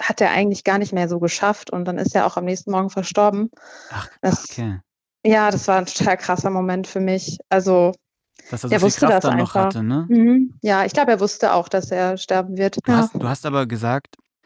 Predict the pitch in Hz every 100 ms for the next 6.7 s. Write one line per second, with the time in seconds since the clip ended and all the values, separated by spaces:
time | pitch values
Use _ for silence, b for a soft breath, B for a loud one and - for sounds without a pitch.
0 | _ - 127 143 - 135 127 - 123 120
1 | 110 117 113 - _ - 113 104 143 147
2 | 156 147 156 147 151 143 143 123 107 -
3 | 240 240 269 156 156 120 117 117 113 -
4 | 120 120 117 113 113 b b - 127 143
5 | 170 - _ _ _ _ 120 120 233 214
6 | - _ _ _ - 120 123